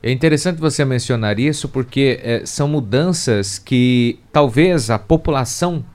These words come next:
que foi impactada por essa mudança talvez não tivesse se dado conta que foi uma, uma, uma automação que é, porque, claro, é,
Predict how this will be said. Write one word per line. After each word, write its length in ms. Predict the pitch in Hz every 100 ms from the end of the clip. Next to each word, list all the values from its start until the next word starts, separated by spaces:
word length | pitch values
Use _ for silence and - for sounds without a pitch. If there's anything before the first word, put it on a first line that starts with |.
| - - - -
que 120 | 120
foi 240 | - 143
impactada 480 | 147 127 123 127 113
por 160 | 107 113
essa 200 | 113 107
mudança 560 | 107 139 175 170 120 - - -
talvez 280 | 165 165 156
não 220 | 175 175
tivesse 580 | 170 170 175 170 - 143
se 160 | - -
dado 240 | 160 160
conta 460 | 165 156 156 147 165
que 140 | 175
foi 380 | 170 151 147 151 147
uma, 340 | 156 156 -
uma, 500 | 143 143 143 139 131
uma 220 | 127 139
automação 680 | 143 170 160 165 - 180 175
que 160 | 165
é, 260 | 135 151 165 - - - - -
porque, 240 | 247 240
claro, 420 | - 208 160 120
é, 280 | 117 113